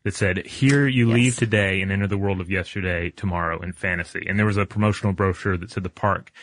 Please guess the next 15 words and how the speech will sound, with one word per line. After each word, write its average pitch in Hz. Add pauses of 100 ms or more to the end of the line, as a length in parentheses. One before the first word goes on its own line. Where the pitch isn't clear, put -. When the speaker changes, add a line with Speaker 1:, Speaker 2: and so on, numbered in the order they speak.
Speaker 1:
had 90 (240)
nothing 113
of 107
the 98
present. 95 (200)
Like, 95
nothing 113
of 98
the 98
present 92
exists 90
in 90
Disneyland, 92 (320)
which 120
Speaker 2:
Yeah. 180